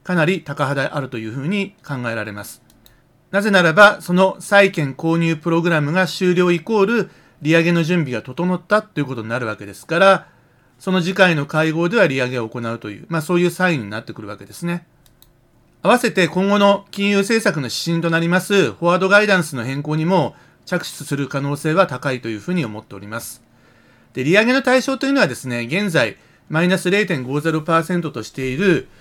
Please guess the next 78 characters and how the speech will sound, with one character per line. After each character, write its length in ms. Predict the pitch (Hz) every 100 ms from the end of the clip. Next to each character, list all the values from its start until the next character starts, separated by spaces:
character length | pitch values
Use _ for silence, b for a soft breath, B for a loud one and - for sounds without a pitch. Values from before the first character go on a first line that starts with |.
| b b
中 200 | - 185
銀 140 | 185 196
の 120 | 190
貸 180 | 180 -
し 20 |
出 140 | 196
し 80 | 190
金 200 | 220 202
利 120 | 156
に 40 | 123
な 120 | 127
る 80 | 123
と 80 |
思 160 | 113 117
わ 60 | 123
れ 80 |
ま 120 | 123 123
し 140 | -
て、 320 | 190 160 104 b b b b
年 260 | 185 202
内 220 | 185 175 165
に 320 | 208 147 - -
ゼ 140 | 160
ロ 120 | 190
に 100 | 139
近 260 | 117 - 175
い 60 | 147
水 220 | 139 135
準 180 | 139 147
ま 80 |
で 100 | 170
で 100 | 127 110
す 100 | 117
ね、 240 | 120 120 _
引 100 | _ -
き 60 |
上 100 | 143
げ 100 | 147
る 80 | 131
こ 100 | 117
と 100 | 127
に 140 | 175
な 120 | 135 117
る 100 | 110
と 180 | 170
思 220 | 143 110 101
い 40 |
ま 160 | 104 107
す。 220 | - - _ _ _ _ _ -
さ 80 | 220
て、 140 | 165
二 100 | 165
月 220 | 269 254
の 80 | 170
二 160 | 165 214
十 160 | 220
四 140 | 170 147
日 440 | - 156 151 147
の 100 | 147
木 220 | 143 139 190
曜 120 | 208
日 100 | 160
に 60 |
で 80 | 117
す 120 | -
ね、 300 | 123 139 139 - b b -
ロ 140 | 185
シ 180 | 196 175
ア 60 | 151
が 300 | 180 185 -
ウ 80 | 147
ク 100 | 175
ラ 120 | 196
イ 80 | 175
ナ 100 | 139
に 160 | 110
侵 300 | - 175 165
攻 360 | 160 156 156